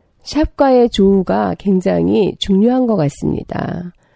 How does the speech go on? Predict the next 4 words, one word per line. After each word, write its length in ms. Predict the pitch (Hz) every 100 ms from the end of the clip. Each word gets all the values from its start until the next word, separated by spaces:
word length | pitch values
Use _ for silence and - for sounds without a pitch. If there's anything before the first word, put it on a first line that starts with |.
| _
물론 260 | - 180 175
샵도 500 | 180 294 _ - 262
중요하지만 920 | 240 196 214 214 190 170 180 226 294 - _ _ _
그 500 | - 185 180 165 147